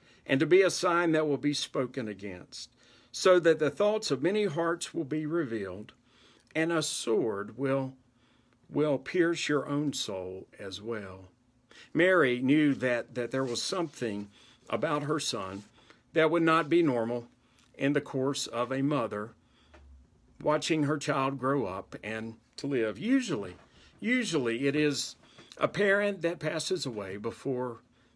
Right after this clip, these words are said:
them having to see their child leave first.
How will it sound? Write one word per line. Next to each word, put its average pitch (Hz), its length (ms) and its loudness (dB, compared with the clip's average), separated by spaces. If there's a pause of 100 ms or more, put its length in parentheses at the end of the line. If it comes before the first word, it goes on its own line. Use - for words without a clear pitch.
them 151 220 0
having 135 340 -2
to 127 80 -6
see 110 360 -6
their 107 180 -4
child 113 580 -8 (520)
leave 151 400 -2 (100)
first. - 560 -6